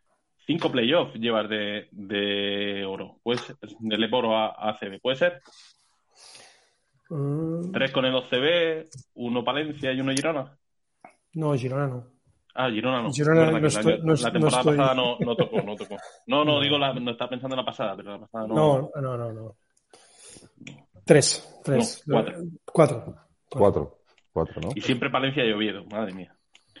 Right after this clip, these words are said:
Speaker 2: No,
Speaker 1: Eh,
Speaker 2: hombre,
Speaker 1: ¿cómo ves?
Speaker 2: tam-, he jugado contra Bilbao y contra Huesca. <laughs>
Speaker 3: Claro.
Speaker 1: No digo que o con Oviedo o con Palencia, me refiero.
Speaker 2: Sí, sí, sí, sí, sí.
Speaker 1: ¿Conoces jugadores de las dos plantillas? ¿Los has tenido?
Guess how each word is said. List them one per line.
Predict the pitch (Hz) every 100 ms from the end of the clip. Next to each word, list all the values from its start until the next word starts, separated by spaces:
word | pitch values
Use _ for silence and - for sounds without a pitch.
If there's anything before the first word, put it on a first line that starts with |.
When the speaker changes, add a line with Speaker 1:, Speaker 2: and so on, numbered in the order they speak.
| - - - - - -
Speaker 2:
No, | 156 160
Speaker 1:
Eh, | 160
Speaker 2:
hombre, | 180 175
Speaker 1:
¿cómo | 139 135
ves? | 139
Speaker 2:
tam-, | 139
he | 143 151 151
jugado | 143 151 147 151
contra | 151 139 147 147 143 139 139 135 139
Bilbao | 135 139 139 151
y | 151
contra | 170 165
Huesca. | 135 151 - 147 135 -
<laughs> | 190 - - - 220 - - - - - _ -
Speaker 3:
Claro. | 73 -
Speaker 1:
No | 135
digo | 143 156
que | 143 120
o | 110 101
con | 101
Oviedo | 101 117
o | -
con | 123
Palencia, | 117 120 110 95
me |
refiero. | 95 - 139 120 -
Speaker 2:
Sí, | 139 - -
sí, | - 131
sí, | - 120 117 _ -
sí, | 143
sí. | 120 131 135 - _ _ - _ _ _ _ _ -
Speaker 1:
¿Conoces | 123 127 147 139
jugadores | 143 131 139 151
de | 127
las | 117
dos | 120
plantillas? | - 117 107 113 92 90
¿Los | 90
has | 101 101
tenido? | - 104 135 139 135 131 131 90